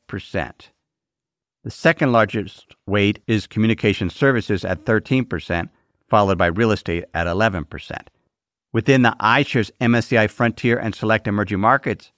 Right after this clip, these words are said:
E T F, ticker is F M, the top sector is financials at forty-four percent. Followed by communications at fifteen percent.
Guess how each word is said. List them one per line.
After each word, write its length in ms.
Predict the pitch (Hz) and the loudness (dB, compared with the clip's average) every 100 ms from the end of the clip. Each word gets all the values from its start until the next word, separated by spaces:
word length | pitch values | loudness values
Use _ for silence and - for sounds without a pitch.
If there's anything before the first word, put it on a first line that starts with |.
| _ | _
E 100 | 123 | -4
T 220 | 104 - 80 | -2 -2 -2
F, 240 | 87 - | -4 -4
ticker 300 | - - 95 | -8 -4 -4
is 120 | 85 - | -6 -6
F 200 | 101 - | -6 0
M, 340 | 160 127 113 117 _ _ _ _ _ _ _ | 2 2 0 -4 _ _ _ _ _ _ _
the 80 | - | -6
top 360 | - 110 - | -2 -2 -2
sector 400 | - 151 151 123 | -2 0 0 -4
is 360 | 104 110 98 - - | -4 -4 -4 -8 -4
financials 440 | 117 139 143 107 | 0 2 0 -2
at 140 | 113 - _ | -4 -4 _
forty-four 600 | 131 147 131 - 151 165 | 0 2 2 0 2 2
percent. 500 | - 78 - 82 - _ _ _ _ _ _ - | -2 -8 -6 -8 -8 _ _ _ _ _ _ 0
Followed 260 | 110 104 98 | 2 2 2
by 120 | 95 | -2
communications 760 | - 101 92 - 98 - 82 | -2 -4 -4 -4 -4 -4 -8
at 160 | 80 - | -8 -8
fifteen 460 | - 87 - 82 | -10 -10 -10 -10
percent. 500 | 69 - - - _ | -10 -20 -20 -20 _